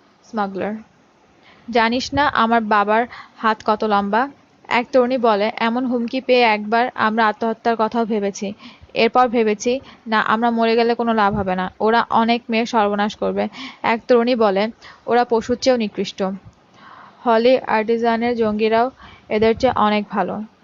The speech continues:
কারণ জঙ্গিরা মেয়েদের মেরে ফেলেছিল, কিন্তু সাফাতদের মতো পশুদের কারণে আমাদের সারাটা জীবন বিষাক্ত হয়ে গেল। বাকি জীবন আমাদের এ যন্ত্রণা বয়ে বেড়াতে হবে।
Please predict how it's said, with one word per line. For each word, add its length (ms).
কারণ 300
জঙ্গিরা 360
মেয়েদের 340
মেরে 200
ফেলেছিল, 460
কিন্তু 340
সাফাতদের 520
মতো 400
পশুদের 380
কারণে 440
আমাদের 380
সারাটা 400
জীবন 400
বিষাক্ত 380
হয়ে 220
গেল। 240
বাকি 300
জীবন 260
আমাদের 380
এ 60
যন্ত্রণা 500
বয়ে 200
বেড়াতে 320
হবে। 280